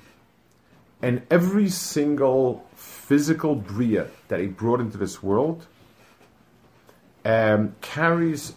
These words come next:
a certain chosemes of a midah of HaKadosh Baruch Hu. Each day, there are seven days. Each day has a certain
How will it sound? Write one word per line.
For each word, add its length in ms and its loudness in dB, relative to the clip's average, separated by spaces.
a 80 -4
certain 1040 -4
chosemes 1080 -2
of 160 -2
a 60 4
midah 440 2
of 140 2
HaKadosh 440 -4
Baruch 220 -2
Hu. 140 -16
Each 400 2
day, 360 2
there 200 2
are 60 2
seven 420 2
days. 560 -2
Each 380 0
day 200 4
has 320 2
a 60 -2
certain 840 -2